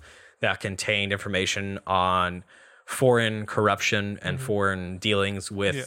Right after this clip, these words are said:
Speaker 1: the Biden administration and his son as his proxy to get money from other
Speaker 2: I mean,
Speaker 1: governments, as well as, like,
Speaker 2: yeah, he does that, but let's,
Speaker 1: pornographic things
Speaker 2: let's,
Speaker 1: with his niece.
Speaker 2: let's pretend that, uh,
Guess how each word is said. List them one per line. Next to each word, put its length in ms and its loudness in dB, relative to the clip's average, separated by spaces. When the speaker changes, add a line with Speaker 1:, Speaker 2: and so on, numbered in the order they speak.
Speaker 1:
the 100 -2
Biden 320 0
administration 920 -2
and 180 -4
his 160 -4
son 240 2
as 160 -2
his 160 -4
proxy 480 0
to 400 -4
get 240 0
money 280 2
from 200 -2
other 140 4
Speaker 2:
I 60 2
mean, 80 4
Speaker 1:
governments, 320 4
as 240 -2
well 180 8
as, 160 4
like, 240 4
Speaker 2:
yeah, 140 8
he 120 4
does 280 4
that, 160 6
but 100 4
let's, 140 6
Speaker 1:
pornographic 640 4
things 160 4
Speaker 2:
let's, 120 0
Speaker 1:
with 100 2
his 140 0
niece. 200 2
Speaker 2:
let's 160 6
pretend 440 2
that, 120 6
uh, 400 4